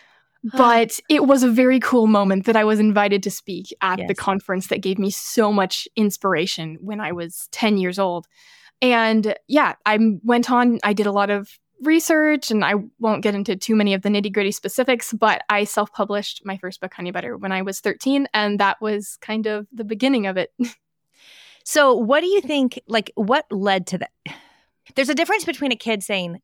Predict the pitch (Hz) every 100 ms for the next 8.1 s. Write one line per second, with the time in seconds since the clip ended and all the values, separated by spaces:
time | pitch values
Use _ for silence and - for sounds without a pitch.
0 | _ 185 - 226 - 175 - - 175 170
1 | 165 - - 180 165 156 165 - 170 165
2 | 156 151 160 170 151 - 240 202 185 170
3 | 165 165 - _ _ _ 214 240 254 220
4 | 202 185 175 160 165 - - 196 170 -
5 | - - - 180 127 - - 202 196 190
6 | 214 196 185 - 202 196 - - _ _
7 | _ _ _ _ _ _ - 180 180 -
8 | -